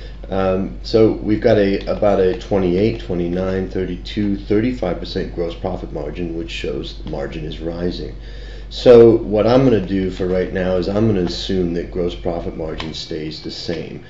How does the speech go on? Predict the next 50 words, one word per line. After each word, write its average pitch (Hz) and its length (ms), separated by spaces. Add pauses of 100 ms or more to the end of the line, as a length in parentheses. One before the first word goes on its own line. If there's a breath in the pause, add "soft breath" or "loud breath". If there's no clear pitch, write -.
(320 loud breath)
This 85 140
is - 120
a 90 60
simplifying 92 640
assumption 85 480
I'll 82 140
do 82 200
a 78 40
lot 87 280
of 78 140
in 82 140
this 82 200
model 80 400
simply 80 300
because 80 500 (360 loud breath)
we're - 100
just 90 220
trying 80 260
to 80 80
learn 76 320
the 76 80
structure. - 520 (380 loud breath)
So 127 220
what 127 180
does 127 140
that 104 240
mean? 90 440
Basically 123 520
what 98 180
that 107 220
means 90 240
is 92 140
that 92 240
we 104 340
create 90 320
a 87 60
formula 92 580
that 92 160
says 87 480 (480 loud breath)
take 113 340
this, 98 440
uh, 78 400
gross 95 240
profit - 380
margin, 87 440
which 87 160
is 87 100
in 85 160
line 82 340
eighty-seven, 85 760